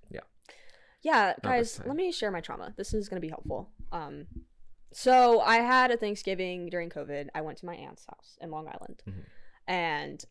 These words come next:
Speaker 2: um, I wanna preface and say nothing has to do with her cooking. I don't know what caused the events that occurred, but whatever. So moving forward.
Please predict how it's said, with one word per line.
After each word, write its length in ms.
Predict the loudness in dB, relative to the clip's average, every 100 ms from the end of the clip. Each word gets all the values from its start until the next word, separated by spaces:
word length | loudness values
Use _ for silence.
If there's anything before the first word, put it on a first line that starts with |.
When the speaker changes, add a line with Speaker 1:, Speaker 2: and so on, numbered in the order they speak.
| -8
Speaker 2:
um, 600 | -6 -6 -8 -10 -14 -18 _ _ _ _ _ _ -4
I 80 | 2
wanna 240 | 4 2 -2 -8 -4
preface 320 | -2 -2 -6
and 80 | -6
say 100 | 0
nothing 260 | 0 2
has 140 | -2 -2
to 60 |
do 100 | -4
with 180 | -6 -6
her 100 | -10
cooking. 380 | -10 -8 -6 -4
I 100 | -2
don't 120 | -2
know 100 | -4
what 320 | -4 -4 -6 _ _ _ _ _
caused 400 | -8 -4 -4 -6
the 100 | -6
events 300 | -4 -4 -8
that 180 | -6 -6 -6
occurred, 420 | -6 -4 -2 -2
but 300 | -2 -2 -6 _ _
whatever. 360 | -4 -2 -2 -8 _ _ _ 0
So 160 | 2
moving 240 | 4 4 4
forward. 180 | 2